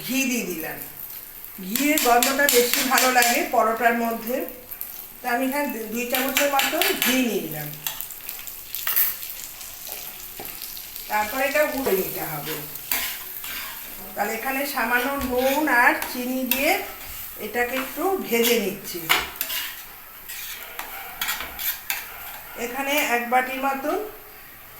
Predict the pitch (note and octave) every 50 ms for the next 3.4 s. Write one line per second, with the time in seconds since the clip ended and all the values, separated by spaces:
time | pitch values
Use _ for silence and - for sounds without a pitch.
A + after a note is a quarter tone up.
0 | - - A3 B3 C4+ D4 C4+ C4+ B3+ B3+ C4 C4+ - - C#4+ C4+ A3 G#3 A#3+ A#3
1 | A3+ A3+ A#3 B3 B3+ B3 B3 C4 C#4 C#4 A#3+ A#3+ - - - - B3+ B3 A#3+ A#3+
2 | A#3+ B3+ A#3+ - G#3 G3 G3 F#3 F3 - - - - - - - - - - -
3 | - - - - - - -